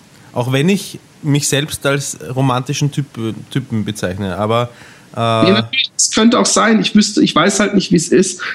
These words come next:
Speaker 2: wenn man jetzt wirklich drei Frauen hätte, die das wirklich auch alle wollen und toll finden und einen lieben und
Speaker 1: Ja.
Speaker 2: keine Ahnung. Aber ich weiß nicht, ob ich nicht irgendwie abends am Strand mit der einen dann mal irgendwann sagen würde, „Komm, wir gehen weg zu zweit,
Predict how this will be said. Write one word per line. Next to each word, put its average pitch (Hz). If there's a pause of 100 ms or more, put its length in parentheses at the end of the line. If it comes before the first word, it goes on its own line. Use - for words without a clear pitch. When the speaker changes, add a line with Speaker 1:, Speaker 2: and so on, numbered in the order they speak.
(120)
Speaker 2:
wenn 160
man 165
jetzt 165
wirklich 175
drei 143
Frauen 151
hätte, 143 (440)
die 160
das 151
wirklich 160
auch -
alle 135
wollen 147
und 143
toll 151
finden 196
und 135
einen 127
lieben 196
und 147
Speaker 1:
Ja. -
Speaker 2:
keine 139
Ahnung. 123 (260)
Aber 147
ich -
weiß 196
nicht, 220
ob 180
ich 170
nicht 180
irgendwie 190
abends 185
am 160
Strand 170
mit 165
der 165
einen 151 (280)
dann 151
mal 156
irgendwann 147
sagen 143
würde, 143
„Komm, 147
wir 135
gehen 110
weg 107
zu -
zweit, 98